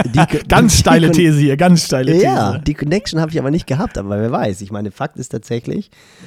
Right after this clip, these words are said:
Speaker 1: dass ich gestern zum Augenarzt musste, weil ich irgendwie, ich habe ja Heuschnupfen. Ich habe auch propagiert, wie wichtig es ist, dass man ein gemundes-, gesundes Immunsystem hat, während man diese Phasen der Heuschnupfen oder der Allergie hat, weil dann halt einfach das Immunsystem angegriffen ist.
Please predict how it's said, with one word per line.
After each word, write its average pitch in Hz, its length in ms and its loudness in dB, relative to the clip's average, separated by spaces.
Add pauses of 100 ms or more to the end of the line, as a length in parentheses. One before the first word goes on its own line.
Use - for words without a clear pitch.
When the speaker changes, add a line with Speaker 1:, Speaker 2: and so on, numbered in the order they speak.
(220)
Speaker 1:
dass 117 160 -2
ich 127 80 -2
gestern - 320 -4
zum 110 120 -4
Augenarzt 120 480 -6
musste, 139 360 -4
weil 110 100 -6
ich 107 140 -14
irgendwie, 131 560 -8
ich - 160 -10
habe - 100 -6
ja 123 120 -2
Heuschnupfen. 127 520 -4 (840)
Ich - 80 -6
habe 123 160 -4
auch - 160 -8 (100)
propagiert, 123 720 -2
wie 110 160 -4
wichtig 120 320 -8
es 98 140 -16
ist, 107 200 -12
dass 110 120 -6
man 104 100 -4
ein 104 180 -6
gemundes-, 110 600 -2
gesundes 123 380 -2
Immunsystem 113 640 -2
hat, 101 180 -8
während 117 400 -4
man 104 300 -6
diese 101 500 -6 (300)
Phasen 120 460 -4
der 98 220 -4
Heuschnupfen 104 480 -6
oder 98 180 -6
der 95 180 -8
Allergie 95 380 -8
hat, 131 280 -8
weil 98 100 -10
dann 95 160 -12
halt 98 120 -10
einfach 101 200 -8
das 101 160 -12
Immunsystem 104 540 -8
angegriffen 98 540 -8
ist. 98 240 -10